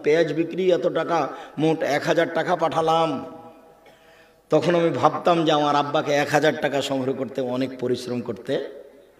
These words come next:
হয়েছে। ওই কথা আমার এখনো দিনের মতো মনে পড়ে।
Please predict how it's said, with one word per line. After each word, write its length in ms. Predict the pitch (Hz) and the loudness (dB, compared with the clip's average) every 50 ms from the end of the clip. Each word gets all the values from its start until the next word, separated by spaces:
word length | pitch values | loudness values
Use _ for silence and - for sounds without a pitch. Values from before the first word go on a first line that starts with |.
| _ _ _ - | _ _ _ -6
হয়েছে। 520 | 120 123 113 104 - - 98 98 98 - - - | -4 -4 -4 -4 -6 -10 -12 -14 -14 -16 -10 -4
ওই 120 | 135 143 135 139 | -4 -2 -2 -2
কথা 200 | 143 127 - 127 | -4 -4 -4 -4
আমার 160 | 127 127 123 | -4 -2 -2
এখনো 260 | 127 123 120 120 123 117 | -4 -4 -4 -4 -6 -6
দিনের 360 | 98 98 123 123 131 120 117 | -4 -4 -4 -2 -2 -4 -4
মতো 200 | 117 110 104 104 | -6 -6 -8 -8
মনে 200 | 107 98 95 87 | -8 -8 -10 -12
পড়ে। 220 | 80 - 62 - | -12 -14 -18 -20